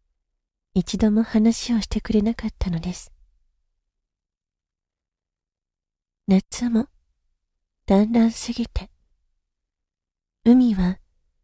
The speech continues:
波が高くなってきました。クラゲが湧いて、泳げなくなりました。東京の人たちは、次第に帰ってゆき、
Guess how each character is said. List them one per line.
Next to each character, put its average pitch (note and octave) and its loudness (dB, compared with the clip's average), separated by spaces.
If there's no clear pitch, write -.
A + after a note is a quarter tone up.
波 G#3 4
が G#3 -2
高 B3+ -4
く - -8
な F#3+ 0
っ F#3+ -6
て - -8
き - -12
ま F3+ -2
し - -12
た。 - -14
ク - -2
ラ G3 4
ゲ G3 0
が G3 0
湧 G3 2
い G#3 -2
て、 - -6
泳 G3 4
げ B3+ 0
な C4+ -4
く - -6
な E3+ 0
り F3 -4
ま F3 -4
し - -12
た。 - -10
東 A#3 2
京 A#3+ 2
の A#3 2
人 A#3+ -4
た A#3 -4
ち - -10
は、 F3+ 0
次 - -2
第 G3 2
に G#3 -4
帰 A3 -6
っ A#3 -8
て - -6
ゆ F#3+ -14
き、 - -18